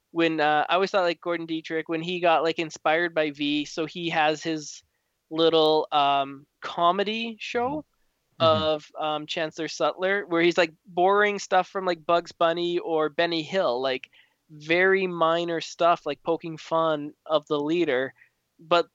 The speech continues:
Speaker 1: but the head chancellor says, like, he, he's like, "No." Like, you could see, like, when he, like, crushes that glass, right? And he sends in the secret police and kills him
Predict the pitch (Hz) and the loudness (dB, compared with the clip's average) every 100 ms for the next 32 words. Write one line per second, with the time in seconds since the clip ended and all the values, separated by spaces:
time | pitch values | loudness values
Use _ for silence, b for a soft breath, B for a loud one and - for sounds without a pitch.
0 | _ 170 165 - 165 156 151 151 175 165 | _ -2 -2 0 0 2 0 0 -2 -4
1 | - 170 180 - 143 139 147 - 151 135 | -4 -4 -4 -8 -6 -6 -8 -6 -8 -4
2 | 123 - _ _ 175 170 165 160 175 165 | -6 -6 _ _ -12 -12 -12 -10 -6 -2
3 | 135 131 147 156 160 151 143 139 180 180 | -2 -2 -2 4 6 6 4 0 -2 0
4 | 170 - - 185 185 170 156 160 160 147 | 0 0 -4 -4 0 2 2 -2 -2 -2
5 | - _ _ - 170 156 160 147 135 - | -2 _ _ -6 -2 -2 -4 -4 -6 -4
6 | 143 139 127 143 147 165 - B B B | -2 -2 -4 -6 -4 -4 -8 B B B
7 | 165 156 160 160 _ 165 180 - 190 190 | 0 2 2 -6 _ -8 -6 0 0 2
8 | 190 170 - 180 170 - 151 190 220 160 | -2 -2 -4 -6 -6 -4 0 2 4 2
9 | 170 - - - 151 151 147 143 _ _ | 2 -8 -16 -4 0 0 -2 -10 _ _
10 | _ - 254 415 277 151 143 147 151 | _ -4 0 0 0 0 0 -2 -10